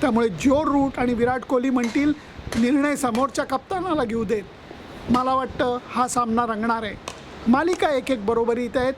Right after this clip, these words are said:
त्यामुळे everything to look forward to असा हा सामना आहे आणि या सामन्याचं वार्तांकन, या सामन्याचा अहवाल थेट मैदानावरती मी तुम्हाला देणार आहे. ही टाकी बघितली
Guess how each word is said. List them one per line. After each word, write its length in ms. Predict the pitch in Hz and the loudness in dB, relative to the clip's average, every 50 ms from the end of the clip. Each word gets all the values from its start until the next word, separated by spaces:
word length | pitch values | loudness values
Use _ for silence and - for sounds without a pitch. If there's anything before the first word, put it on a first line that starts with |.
| - | -2
त्यामुळे 480 | - 294 254 254 262 277 - - - 285 | -2 -2 0 2 0 0 -2 -2 -2 -2
everything 640 | 277 277 302 320 339 330 302 - - 294 302 349 302 - | -2 0 0 0 2 2 0 0 0 0 0 0 2 2
to 60 | 311 285 | 2 2
look 300 | 285 294 269 - - 285 | 2 2 0 0 0 0
forward 300 | 262 254 262 262 254 220 - - | 0 2 2 0 0 -2 -2 -2
to 100 | 269 247 226 - - - - - - - - | -2 -2 -2 -4 -10 -18 -18 -18 -18 -8 -4
असा 240 | 233 277 - - 277 | -2 0 0 0 0
हा 200 | 262 247 277 262 | 0 0 -2 -2
सामना 340 | - 262 247 240 240 247 | -2 -2 0 0 0 0
आहे 200 | 254 262 269 285 277 - - - - - - | 0 0 -2 -4 -6 -8 -16 -20 -18 -6 -2
आणि 200 | 262 247 240 220 190 | 0 0 0 0 0
या 220 | 214 254 277 339 339 | 0 2 2 2 0
सामन्याचं 600 | - - - 226 247 247 254 269 254 - 302 240 | -2 -2 -2 0 2 2 2 2 2 0 0 2
वार्तांकन, 680 | 240 240 247 233 - 262 254 233 214 226 262 240 226 214 - - - - - - | 2 0 0 -2 -4 -4 -4 -2 -2 -2 -2 -2 -2 -4 -8 -12 -20 -20 -10 -2
या 260 | 220 247 269 277 302 | 0 0 2 2 0
सामन्याचा 540 | 277 - 285 254 233 233 247 247 196 - 240 | 0 0 0 0 0 0 0 -2 -2 -2 -4
अहवाल 380 | 226 214 214 226 226 233 233 262 - - - - - - - - - - | -2 -2 0 0 2 0 0 -2 -6 -10 -16 -18 -20 -20 -20 -16 -8 -2
थेट 340 | 220 269 277 302 311 - 262 185 | 0 2 2 2 0 -2 -2 0
मैदानावरती 840 | 196 208 226 220 240 226 247 254 262 269 269 262 254 233 - - 262 | 2 2 2 2 2 2 2 2 2 2 2 2 0 0 2 2 2
मी 160 | 233 226 240 | 2 2 0
तुम्हाला 380 | 233 - 269 226 226 233 220 220 | 0 0 -2 0 0 -2 -2 -4
देणार 300 | 226 214 208 220 202 185 | -8 -8 -8 -8 -10 -10
आहे. 100 | 185 170 - - - - - - - - - - - - - - - - - - - | -12 -14 -14 -12 -12 -10 -10 -10 -10 -8 -8 -8 -8 -8 -8 -6 -6 -6 -6 2 4
ही 80 | 269 294 | 4 4
टाकी 400 | - - 285 262 247 - - 349 | 4 0 -2 -2 -2 -2 0 0
बघितली 680 | 311 285 240 240 277 220 - 277 277 269 233 214 214 | 2 2 2 2 0 2 2 2 2 4 2 0 0